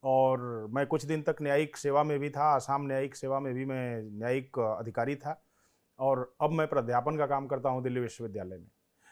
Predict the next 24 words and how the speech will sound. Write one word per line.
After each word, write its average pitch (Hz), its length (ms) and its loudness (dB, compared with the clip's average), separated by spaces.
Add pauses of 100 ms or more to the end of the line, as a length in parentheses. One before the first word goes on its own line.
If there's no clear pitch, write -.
तो 147 60 0
ये 165 100 6
मेरा 190 180 6
तीसरा 180 340 2
लेक्चर 165 400 0
है, 185 180 0
जैसा 156 260 0
कि 151 100 -4
मैंने 151 160 -4
आपको 147 260 2
बताया, 131 360 0
और 135 260 0
पूरा 151 280 4
जो 190 120 6
विषय 175 440 4
है, 214 100 0
ये 170 180 6
है 165 60 6
सिविल 175 300 0
प्रक्रिया 156 420 -2
संहिता 143 420 -2
तथा 147 200 -2
परिसीमा 135 500 0
विधि। 101 280 -8